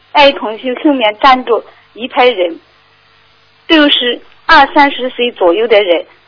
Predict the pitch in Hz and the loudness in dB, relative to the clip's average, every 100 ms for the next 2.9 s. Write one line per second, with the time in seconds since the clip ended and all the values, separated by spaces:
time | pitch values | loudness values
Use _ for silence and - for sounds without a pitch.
0 | _ _ 233 233 240 247 277 277 269 285 | _ _ -10 -8 -4 -4 -2 -2 0 0
1 | 269 196 185 - _ _ - 214 262 269 | 2 2 0 -10 _ _ 0 2 2 4
2 | 240 262 233 208 202 269 226 180 | 4 2 -2 -4 2 4 4 2